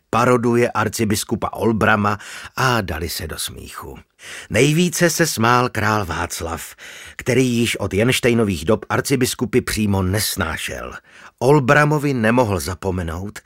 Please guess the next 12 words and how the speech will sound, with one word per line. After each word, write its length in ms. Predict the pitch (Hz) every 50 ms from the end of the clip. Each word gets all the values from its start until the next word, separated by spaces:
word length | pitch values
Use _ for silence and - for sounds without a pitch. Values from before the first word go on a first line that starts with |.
| - - - - - - - - - -
že 180 | - 90 90 110
se 160 | - - 180
přidal 340 | - - 190 185 190 156 -
k 100 | - -
panské 420 | - 139 151 160 156 - - 135
jednotě. 580 | 127 127 135 113 110 101 - - - - - - - - - _ _ _ _ _ _ -
Smál 520 | - - - 113 117 123 135 147 165 180 180
se 320 | - - - 175 185 175 - -
i 180 | 110 104 - -
uherský 640 | 151 147 123 135 151 147 143 - - - 110 104
král 320 | - - 92 90 98 95 85
Zikmund, 680 | 71 80 90 - - 98 98 107 123 147 180 165 -